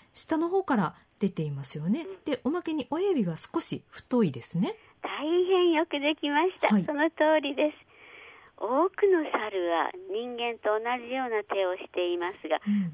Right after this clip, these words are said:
Speaker 2: そうでない猿もいます。
Speaker 1: はい。
Speaker 2: 中には親指がないものもいるんです。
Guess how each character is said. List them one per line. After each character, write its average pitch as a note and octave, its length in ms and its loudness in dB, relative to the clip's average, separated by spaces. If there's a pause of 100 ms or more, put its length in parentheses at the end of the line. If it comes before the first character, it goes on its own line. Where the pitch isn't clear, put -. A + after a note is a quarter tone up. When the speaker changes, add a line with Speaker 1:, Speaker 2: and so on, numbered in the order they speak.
Speaker 2:
そ G4 280 4
う - 20 2
で E4+ 160 4
な F4+ 240 4
い E4+ 120 0
猿 F3+ 300 -4
も C#3+ 160 -2
い C3+ 100 -4
ま C3+ 180 -4
す。 - 40 -12
Speaker 1:
は C4+ 160 -4
い。 F#3+ 100 -2 (320)
Speaker 2:
中 E4+ 360 0
に E4 160 2
は D4+ 240 -2 (320)
親 C#4+ 300 4
指 B3+ 200 -2
が B3 140 -4
な D#4 200 4
い G4 60 6
も D4 160 4
の G#3+ 140 4
も F3+ 160 4
い D#3+ 120 2
る D3 160 -2
ん C3 60 -8
で - 120 -6
す。 - 60 -12